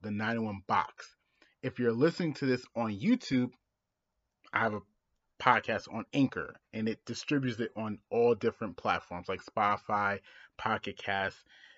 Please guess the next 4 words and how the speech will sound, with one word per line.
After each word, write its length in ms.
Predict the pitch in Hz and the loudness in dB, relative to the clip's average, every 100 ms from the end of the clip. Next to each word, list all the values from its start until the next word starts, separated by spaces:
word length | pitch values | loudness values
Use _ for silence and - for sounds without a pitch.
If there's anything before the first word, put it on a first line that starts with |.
| _ 113 | _ -4
and 120 | 110 | -2
much 320 | 107 95 - | -2 -4 -8
more. 260 | 98 82 - _ _ _ _ _ _ _ _ _ _ _ _ _ _ _ _ _ 104 | -8 -8 -10 _ _ _ _ _ _ _ _ _ _ _ _ _ _ _ _ _ 2
Also, 640 | 120 135 - 131 117 | 4 4 0 0 2